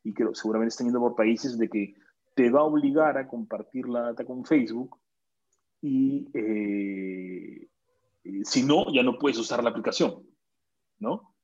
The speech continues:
Eh, eh, entonces, eh, quienes han rele-, eh, relevado esta información dicen que estaría incumpliendo algunos de los compromisos que adquirió, eh, con los, con los, con las agencias de competencia que aprobaron la fusión en su momento con WhatsApp.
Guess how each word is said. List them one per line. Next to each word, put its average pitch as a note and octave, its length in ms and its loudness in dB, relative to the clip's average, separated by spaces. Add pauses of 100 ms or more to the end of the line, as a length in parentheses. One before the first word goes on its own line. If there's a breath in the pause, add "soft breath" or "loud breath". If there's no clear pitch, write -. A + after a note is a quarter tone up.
(200)
Eh, G2+ 480 -6
eh, F#2+ 720 -10
entonces, A2+ 840 -4 (200)
eh, - 340 -12 (200)
quienes - 300 -4
han C#3 100 2
rele-, A#2+ 500 2 (220)
eh, G#2 380 -6 (100)
relevado A2 380 4
esta C#3 140 -4
información A#2+ 500 -4
dicen C3 260 -4
que G#2+ 80 -4
estaría A2 320 -4
incumpliendo C3 880 -2 (300 loud breath)
algunos B2 420 0
de C#3 60 -2
los C#3 120 -6
compromisos A#2 720 -4
que - 120 -4
adquirió, A2+ 680 0 (880)
eh, G2+ 520 -4 (180)
con A#2+ 240 4
los, A#2 400 -2
con A2 200 -4
los, - 400 -8
con A2+ 140 -4
las G#2 140 -8
agencias A#2 220 -6
de C3 60 -4
competencia A2 460 -4
que A#2 60 0
aprobaron G#2+ 580 2
la F#2+ 100 -6
fusión - 360 -6
en A2 80 0
su A2 140 -6
momento G#2 380 -2
con G#2 160 -6
WhatsApp. - 320 0